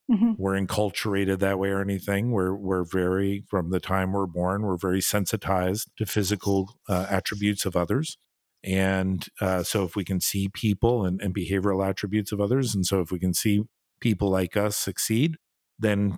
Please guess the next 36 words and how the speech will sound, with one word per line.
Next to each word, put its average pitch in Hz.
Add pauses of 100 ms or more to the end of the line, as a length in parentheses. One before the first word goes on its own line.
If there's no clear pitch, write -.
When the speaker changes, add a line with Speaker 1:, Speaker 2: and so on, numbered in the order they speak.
Speaker 2:
we 101
become 104
inspired 139
Speaker 1:
Mm-hmm. 208
Speaker 2:
and 95
we 95
think, 98
"Oh, 98
that's, 98
that's 95
the 98
opportunity 98
in 92
myself." 95
Speaker 1:
Mm-hmm. 220 (240)
Speaker 2:
And 110
so, 104
again, 117
if 95
those 98
people, 98
as 120
they 98
gain 98
power, 101 (180)
are 95
doing 98
it 98
in 92
a 92
way 92
that 90 (280)
is 85
humble 123 (200)
and 90
profound, 113